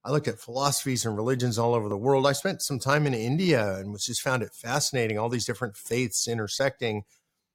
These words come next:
And I would say in all that time period, I learned a lot. I saw a lot of interesting, good stuff. I saw bad stuff.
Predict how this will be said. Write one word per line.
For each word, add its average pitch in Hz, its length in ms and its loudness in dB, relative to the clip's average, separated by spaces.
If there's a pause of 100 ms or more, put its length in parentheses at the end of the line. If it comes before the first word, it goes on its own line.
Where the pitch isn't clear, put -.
(240)
And 131 180 2
I 131 80 6
would 143 140 6
say 170 400 4
in 131 140 0
all 131 260 0
that 202 220 4
time 156 320 0
period, 123 520 0
I 113 120 0
learned 139 500 4
a 120 60 4
lot. 131 520 2
I 104 100 -6
saw 135 320 2
a - 20 2
lot 113 300 0
of 135 140 -2
interesting, 131 560 -2
good 127 240 0
stuff. 139 360 2
I 98 120 -6
saw 92 240 -2
bad 117 340 0
stuff. 131 380 2